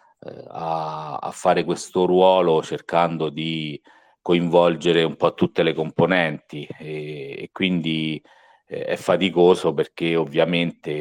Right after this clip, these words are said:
eh, per poter eh, sollecitare tutti, è necessario <laughs> pensare a tutti e quindi a tutti gli aspetti, eh, insomma, collegati al cercare di far star bene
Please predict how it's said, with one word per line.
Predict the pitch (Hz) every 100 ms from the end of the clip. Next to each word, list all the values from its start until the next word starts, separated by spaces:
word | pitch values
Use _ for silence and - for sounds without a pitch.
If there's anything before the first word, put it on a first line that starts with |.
| 78
eh, | 82 82 78 -
per | 82 -
poter | - 87 95 95 95 85 90 87 82 - - _ _
eh, | - 82 80
sollecitare | - 92 92 90 - 90 92 87 87 85
tutti, | 101 101 - _ 101 104 87 78 76 147 _ _ _ _
è | 73
necessario | 80 82 82 - - 82 82 82 78 76 73
<laughs> | - - - - - - _ _ - -
pensare | 87 87 - 90 87
a | 82
tutti | - 104 85 - 76 76
e |
quindi | - 87 80 76 73 - _ _
a | -
tutti | - - -
gli | 87
aspetti, | 87 - - 92 101 - - 78 76 73 73 _ _ _ _
eh, | - 76 69 69 64 - - -
insomma, | - 76 73 71 -
collegati | - 82 82 85 85 82 80
al | 78 78 -
cercare | 87 - 95 90 85
di | 82
far | - 82
star | - - 87
bene | 82 78 90 90 87 87 78